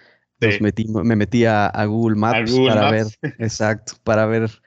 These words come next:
Speaker 2: por lo menos el lugar donde estaba. Y sí, bueno, se ve nada más un espacio muy grande, no, ya no se ve, no se ve nada.
Speaker 1: Pero bueno, uy, ah, ya, ya vi la niña.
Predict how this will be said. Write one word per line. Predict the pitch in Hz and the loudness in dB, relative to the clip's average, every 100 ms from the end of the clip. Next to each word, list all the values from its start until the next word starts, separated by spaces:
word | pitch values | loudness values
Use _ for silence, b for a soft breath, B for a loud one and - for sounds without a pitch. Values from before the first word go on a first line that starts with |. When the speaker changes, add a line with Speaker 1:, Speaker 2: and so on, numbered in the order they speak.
| _ | _
Speaker 2:
por | - 117 | -6 0
lo | 123 | 2
menos | 143 156 | 2 0
el | 123 | 0
lugar | 110 117 113 | 0 0 0
donde | 117 110 | -2 -2
estaba. | 107 139 151 | -2 0 0
Y | 123 | 0
sí, | 143 | -2
bueno, | 135 131 | 0 0
se | 123 | 0
ve | 117 | 0
nada | 127 123 120 | 2 2 2
más | 120 123 b b b | 0 -4 b b b
un | 127 123 | -2 -2
espacio | 123 120 123 | 0 -2 -2
muy | 117 113 | 0 0
grande, | 110 123 113 107 | 2 0 0 -2
no, | 113 110 110 107 | -2 -2 0 0
ya | 104 | 0
no | 104 | -2
se | 107 107 | -2 -2
ve, | 101 95 98 - _ _ - | 0 0 -2 -10 _ _ -8
no | 110 | -6
se | 104 | -2
ve | 98 | -2
nada. | 95 95 87 - _ _ _ _ | 0 0 -2 -6 _ _ _ _
Speaker 1:
Pero | 123 110 | -8 -6
bueno, | 107 104 107 _ | -4 -8 -12 _
uy, | 110 110 110 | -16 -16 -10
ah, | 123 131 131 | -4 -2 -2
ya, | 123 113 - _ _ - 113 113 113 _ | 0 -2 -4 _ _ -10 -6 -6 -8 _
ya | 120 113 | -2 0
vi | 113 | 0
la | 110 101 | -2 -4
niña. | 92 90 87 | -8 -14 -16